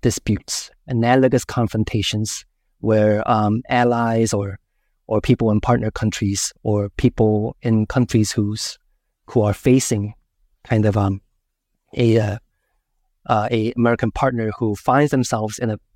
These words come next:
position that could be more easily analogized to that of Afghanistan, um, then you might, if you ran a similar study to ours in those regions, you might, uh, arrive at a,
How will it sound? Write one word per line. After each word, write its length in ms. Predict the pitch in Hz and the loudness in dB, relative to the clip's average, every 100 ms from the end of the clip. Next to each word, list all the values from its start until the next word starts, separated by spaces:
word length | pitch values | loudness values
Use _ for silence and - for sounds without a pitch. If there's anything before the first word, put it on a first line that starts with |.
| _ _ _ _ _ _ | _ _ _ _ _ _
position 360 | - 127 131 123 | -2 0 2 0
that 160 | 117 - | 0 -2
could 120 | 113 | -2
be 100 | 110 | 0
more 220 | 110 117 | 0 2
easily 340 | 135 135 135 | 0 0 0
analogized 800 | 117 107 110 120 117 110 104 101 - | 0 0 0 0 0 -2 -4 -6 -10
to 140 | - 107 | -6 -2
that 240 | 107 104 | -2 0
of 140 | 104 - | -4 -6
Afghanistan, 640 | - 117 120 135 - 104 110 _ _ _ _ | -8 -2 0 0 -2 -6 -8 _ _ _ _
um, 220 | - 117 107 | -2 -2 4
then 260 | 143 160 | 4 6
you 100 | 127 | 4
might, 240 | 131 131 - _ _ _ - | 4 2 -2 _ _ _ -8
if 200 | 127 - | -4 0
you 180 | 117 110 | 0 2
ran 500 | 113 117 123 123 113 | 0 2 2 0 -2
a 100 | 123 | -4
similar 420 | 110 135 135 131 123 | -2 0 2 2 0
study 280 | - 113 113 | 0 -2 -2
to 140 | - | -4
ours 300 | 113 110 110 | -2 -4 -4
in 260 | 123 104 104 | -4 -4 -2
those 300 | 104 110 - | -2 -2 -2
regions, 420 | 110 107 156 - | -2 0 -2 -2
you 80 | 113 | 0
might, 180 | 117 - _ _ _ - | 0 -2 _ _ _ -2
uh, 200 | 117 110 | 0 0
arrive 400 | 110 110 107 110 | 2 2 0 0
at 180 | 104 101 | -2 -2
a, 200 | 104 | -4